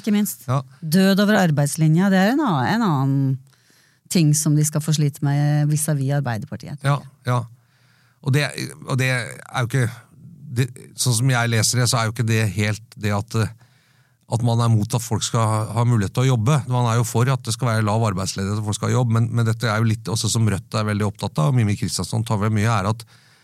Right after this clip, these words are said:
Speaker 2: er måten å få folk til å jobbe på, er det liksom å straffe dem ved å gjøre det vond-,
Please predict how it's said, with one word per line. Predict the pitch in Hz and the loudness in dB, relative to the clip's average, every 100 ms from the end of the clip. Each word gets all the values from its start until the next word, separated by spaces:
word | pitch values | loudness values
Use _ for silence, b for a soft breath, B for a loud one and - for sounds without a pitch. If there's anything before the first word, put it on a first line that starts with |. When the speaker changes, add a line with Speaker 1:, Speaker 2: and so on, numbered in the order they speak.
| b b - | b b -4
Speaker 2:
er | 113 120 | -2 2
måten | 123 123 98 - 110 | 4 4 2 -2 -2
å | 107 | 0
få | 110 | 0
folk | 90 | 0
til | |
å | 120 | 0
jobbe | 113 | 0
på, | 110 | 0
er | 107 | 0
det | 104 | -2
liksom | 95 107 | -2 0
å | |
straffe | - - 139 - - | 0 0 -2 -4 -4
dem | 92 104 | -2 0
ved | 110 | 2
å | |
gjøre | 113 110 | 2 4
det | 127 | 4
vond-, | 117 | 4